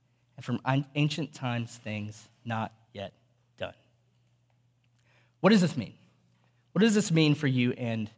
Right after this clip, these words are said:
I? What are the implications? Don't believe the lies. covid's not in control of your life.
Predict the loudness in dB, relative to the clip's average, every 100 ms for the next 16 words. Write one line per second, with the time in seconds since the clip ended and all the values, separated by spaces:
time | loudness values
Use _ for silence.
0 | _ _ _ 0 4 4 4 2 2 0
1 | -2 -4 -4 -4 -6 -10 -16 -18 -20 _
2 | _ _ _ _ _ _ _ _ _ _
3 | _ _ _ 4 6 4 -6 -20 _ _
4 | -6 -2 -2 -2 -6 _ _ _ _ _
5 | -6 -2 -2 -4 -20 -20 -20 _ _ _
6 | _ _ _ _ _ _ _ 2 2 2
7 | 0 -2 -4 -6 -4 -4 -4 -6 -6 -6